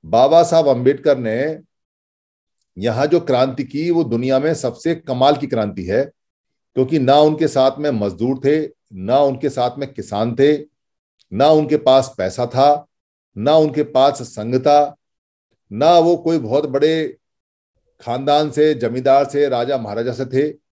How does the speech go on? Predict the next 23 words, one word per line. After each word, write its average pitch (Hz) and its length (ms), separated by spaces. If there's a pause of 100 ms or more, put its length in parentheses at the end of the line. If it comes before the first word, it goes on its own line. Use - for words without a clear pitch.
(200)
यूं 117 160
तो 165 260
थे 175 160
क्योंकि 160 300
सम्राट 143 360
अशोक 139 240
के 165 80
खानदान 131 440
से 135 160
हैं, 127 220
बुद्ध 113 180
के 143 100
खानदान 123 460
से 131 100
हैं, 120 140
मगर 151 380 (680)
आज 113 240
के 160 100
परिप्रेक्ष्य 135 520
में 135 100
अगर 135 120
कहें 131 400
तो 160 400